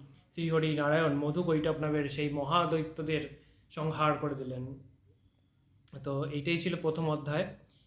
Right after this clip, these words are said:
এবং এখানে বলা হয়েছে যে এবার মহামায়া, তো এইটাই একরকম রূপ এবং মহামায়া আরও অনেক রূপ ধারণ করে এসেছিলেন, যে সেই সব রূপ কখন এবং কিভাবে এবং কেন এসেছিলেন তা পরবর্তী অধ্যায়গুলোতে আমরা জানব।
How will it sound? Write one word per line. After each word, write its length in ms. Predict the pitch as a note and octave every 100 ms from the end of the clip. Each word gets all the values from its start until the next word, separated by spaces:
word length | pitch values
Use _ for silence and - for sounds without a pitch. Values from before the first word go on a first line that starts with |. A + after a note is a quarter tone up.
| _
এবং 260 | C#3+ D3 D3+
এখানে 220 | D3 D#3
বলা 240 | D3 D3+
হয়েছে 360 | D3+ D#3 D#3 D#3+
যে 280 | D3 D3 D3 - - _
এবার 340 | C#3+ D3 D#3 D3+ D3
মহামায়া, 560 | D#3+ D3+ E3 D#3+ D#3+ E3 D#3+
তো 140 | E3 E3
এইটাই 320 | E3+ D#3+ F#3
একরকম 540 | E3+ E3 - E3+ F3
রূপ 180 | D#3 E3 - - _
এবং 160 | D3 D#3+
মহামায়া 320 | D#3 E3+ E3
আরও 280 | D3 D#3 F#3
অনেক 320 | F3+ F#3 E3
রূপ 180 | F3+ D3+
ধারণ 300 | C#3+ E3 E3
করে 400 | F3+ F3 C#3+ - - - - _ _ _ _ -
এসেছিলেন, 600 | D#3 F3+ F3+ E3 G#3 B3+ - _ -
যে 260 | D3+ C#3+ C#3+
সেই 200 | D#3+ D#3
সব 240 | E3 D3+
রূপ 140 | D#3 D#3
কখন 340 | D#3 - D#3+ D#3
এবং 160 | D3+ D3+ -
কিভাবে 380 | F3 D#3+ D#3
এবং 240 | D#3+ D#3 D3+
কেন 220 | D3 D3
এসেছিলেন 500 | D#3+ D3+ D3 F#3+ B3
তা 320 | D3 C#3+ C#3+ - - -
পরবর্তী 460 | D#3 D3+ D3+ D#3
অধ্যায়গুলোতে 580 | C#3 C3+ C#3+ D3 D#3 D#3
আমরা 280 | F3 C3 D3+
জানব। 440 | D#3 B2+ B2 A#2+